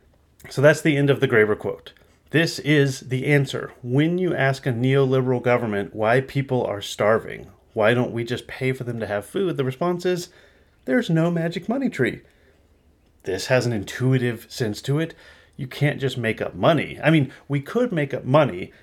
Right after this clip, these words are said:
and give those poor people money, but that would cause inflation.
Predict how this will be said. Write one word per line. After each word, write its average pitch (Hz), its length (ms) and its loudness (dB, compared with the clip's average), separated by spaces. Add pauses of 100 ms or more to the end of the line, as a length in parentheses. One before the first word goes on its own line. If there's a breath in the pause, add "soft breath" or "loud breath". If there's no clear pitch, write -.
and 123 220 -6
give 160 240 -2
those 120 180 -2
poor 123 220 -4
people 95 280 -10
money, 123 420 0 (220 loud breath)
but 123 160 -8
that 139 160 4
would 135 120 -4
cause 107 460 -4 (400 soft breath)
inflation. 117 1400 -6